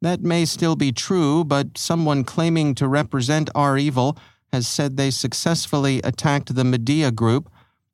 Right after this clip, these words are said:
a major Chinese manufacturer of electrical appliances, and they've revived a version of the REvil dump site to post a proof of hack. The story is still developing, and what's been reported so far is as consistent with imposture and rebranding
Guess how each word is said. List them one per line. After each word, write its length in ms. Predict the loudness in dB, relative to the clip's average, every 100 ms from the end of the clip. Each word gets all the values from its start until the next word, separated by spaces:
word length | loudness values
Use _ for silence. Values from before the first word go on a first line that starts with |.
| -4
a 80 | 0
major 340 | 0 0 -2
Chinese 460 | 0 2 2 2 2
manufacturer 880 | 2 2 0 0 0 0 0 2 2
of 160 | 0
electrical 520 | 2 0 0 -2 0
appliances, 840 | 0 0 0 2 2 0 0 0 -4 -12 _ _ -4
and 120 | 0
they've 160 | 0 2
revived 680 | 2 2 4 2 0 0
a 40 | 0
version 500 | 2 2 2 2 2
of 120 | 2
the 120 | 2
REvil 460 | 2 2 2 2 0
dump 340 | 2 0 0
site 400 | -2 0 0 -2
to 80 | -6
post 360 | -2 0 0 -2
a 60 |
proof 320 | -4 -2 -2 -2
of 100 | -4
hack. 460 | 0 0 0 -6 -20 _ _ _ _ _
The 60 | -8
story 400 | -4 0 2 2
is 120 | 0
still 240 | -2 -2 0
developing, 720 | 0 2 2 2 2 0 2
and 300 | 2 0 0
what's 240 | -2 -2
been 240 | -2 0 2
reported 540 | 0 0 0 2 0
so 200 | 0 0
far 480 | 0 0 2 4 2
is 280 | 0 -2 -2
as 360 | -2 0 -2
consistent 680 | 0 0 0 -2 -2 0 2
with 180 | 2 0
imposture 840 | 2 0 0 0 0 0 0 2
and 200 | 2 2
rebranding 720 | 2 0 2 2 2 4 2